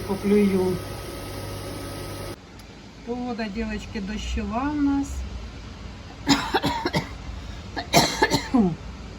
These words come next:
Опять дощ, яка вже по щоту, який день, я вже не знаю. Вовик сьогодні пішов на роботу,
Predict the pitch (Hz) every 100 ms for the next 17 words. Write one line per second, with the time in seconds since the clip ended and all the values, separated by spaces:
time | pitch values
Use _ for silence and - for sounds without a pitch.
0 | - - - - - - - - - -
1 | - - - 208 196 233 208 185 180 269
2 | 302 - 247 233 240 233 208 220 208 -
3 | 233 226 - 240 233 220 208 202 214 190
4 | 214 202 190 185 196 190 190 233 277 285
5 | 240 220 220 202 - 202 190 190 208 -
6 | 208 196 190 190 190 269 285 240